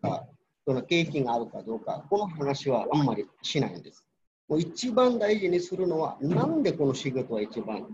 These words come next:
今必要か。もう困っていることは何かある。自分がどの弱みを持ってて、どの弱みはちょっともうね、そのためはもう働きたいとか、それは一番もう大事にしています。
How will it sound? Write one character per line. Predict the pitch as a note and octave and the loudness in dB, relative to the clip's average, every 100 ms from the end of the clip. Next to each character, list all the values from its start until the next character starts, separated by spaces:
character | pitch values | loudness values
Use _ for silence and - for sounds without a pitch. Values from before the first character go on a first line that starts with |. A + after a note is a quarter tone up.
| - | -4
今 | C3 | -2
必 | - A2+ - A#2 | -2 -6 -8 -10
要 | G2+ | -10
か。 | - - - - - - - _ - | -10 -10 -6 0 0 0 -8 _ 2
も | D#3 | 4
う | A#2+ | 4
困 | F3+ G3+ | 4 4
っ | G3 - | 0 -2
て | G3 | 0
い | F#3+ F3+ | 0 -2
る | |
こ | F3 F3+ | -2 -2
と | D3+ | -2
は | A2 | 0
何 | C#3+ G3+ - | 2 2 0
か | A#2+ | 0
あ | A2 | -2
る。 | - _ _ _ | -4 _ _ _
自 | C#3 | -2
分 | G3 G#3 G3 | 2 4 4
が | D3 A2 - | 2 2 2
ど | F3 | 4
の | G#3+ | 4
弱 | G3 F#3 F#3 | 4 2 4
み | F#3 | 4
を | |
持 | E3 F3+ | 2 0
っ | |
て | - E3+ | 0 -2
て、 | - D3+ A2 - - - - - | 0 0 0 -4 -18 -20 -20 -2
ど | F3 | 2
の | A3+ G#3 G3+ - D#3+ | 6 6 4 -2 -2
弱 | E3+ F3 | 2 4
み | F3 D3 C3+ C#3+ - | 2 -4 -8 -12 -2
は | F#3+ D3 - _ _ _ _ | 2 2 -2 _ _ _ _
ち | D3+ | -12
ょ | |
っ | |
と | - C3 G#2+ - _ - | -6 -6 -6 -10 _ -10
も | A#2+ A2 | -6 -4
う | |
ね、 | A2 - _ | -4 -8 _
そ | D3+ | -4
の | C#3+ | 2
た | C#3+ | 2
め | C3 | 4
は | A#2+ A#2 - | 0 -2 -2
も | B2+ | -4
う | |
働 | C3 C#3 A#2 A2+ | -2 -2 -2 -2
き | G2+ | -4
た | G#2 | -4
い | G#2 - | -4 -4
と | G#2+ | -14
か、 | - - _ _ | -18 -20 _ _
そ | B3 | 0
れ | A3+ | 2
は | |
一 | C3+ B2+ B2+ | 2 0 -2
番 | A2 F#2+ - - | -2 -4 -6 -4
も | A#2+ G2 | -2 -2
う | - | 0
大 | B2+ A2+ | -2 -2
事 | G#2 | -6
に | F2+ - - | -10 -14 -16
し | - | -14
て | G2+ | -12
い | F#2+ | -12
ま | G#2 | -12
す。 | - - | -14 -20